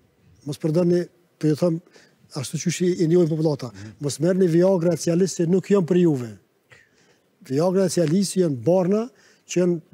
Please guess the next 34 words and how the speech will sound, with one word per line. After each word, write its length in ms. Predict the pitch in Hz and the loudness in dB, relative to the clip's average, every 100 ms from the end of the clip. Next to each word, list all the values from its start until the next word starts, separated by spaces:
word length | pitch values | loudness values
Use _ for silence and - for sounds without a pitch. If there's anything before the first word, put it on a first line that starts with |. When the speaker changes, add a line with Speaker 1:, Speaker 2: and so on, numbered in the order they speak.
| - - 127 | -20 -12 -4
Speaker 1:
zbulue 520 | 131 156 208 220 214 | 0 2 2 2 0
edhe 240 | 190 170 | -2 -2
që 140 | 160 147 | -2 -4
shërbejnë 540 | - 151 160 202 214 - | -4 -2 2 2 2 -2
për 120 | 170 | 0
imazinu 380 | 165 156 170 196 | 0 2 2 2
anti 180 | 185 156 | 2 0
gjakut 440 | 147 202 180 196 - - _ - | 2 2 2 -2 -4 -20 _ -2
për 100 | 220 | 0
personat 480 | 190 - 202 170 - | 2 2 2 2 2
në 80 | |
moshë. 380 | 165 190 139 - | 4 4 2 -4
Speaker 2:
Mhm. 400 | - _ 87 101 - - _ _ _ | -16 _ -20 -20 -20 -20 _ _ _
Speaker 1:
Për 140 | 151 139 _ _ _ _ - | -4 -4 _ _ _ _ -4
personat 400 | 135 185 196 185 | 0 2 2 2
e 60 | |
ri, 160 | 185 151 | 2 2
për 140 | - | 0
djemt 240 | 135 185 175 | 0 0 2
e 60 | |
ri, 120 | 185 165 131 | 2 0 -2
veç 200 | 131 190 | -6 -4
i 80 | 214 | 0
marrin 320 | 180 185 156 | 2 0 -2
kot. 320 | 131 165 131 - | -2 -4 -4 -6
Nëse 280 | 147 143 165 | -6 -2 0
kanë 200 | 190 180 | 0 0
efekt, 340 | 160 196 - - _ | 0 -4 -4 -20 _
kanë 220 | - 185 | -2 0
efekt 340 | 156 196 160 - | 0 0 -2 -4
të 100 | 156 | -2
rreshëm, 360 | 190 - 147 | -2 -2 -6
placebo. 540 | 135 175 160 175 123 95 _ _ - - - _ | -2 -2 2 0 0 -8 _ _ -20 -20 -20 _
Sidomos, 760 | - - 190 208 180 - - | -8 0 2 4 2 -2 -10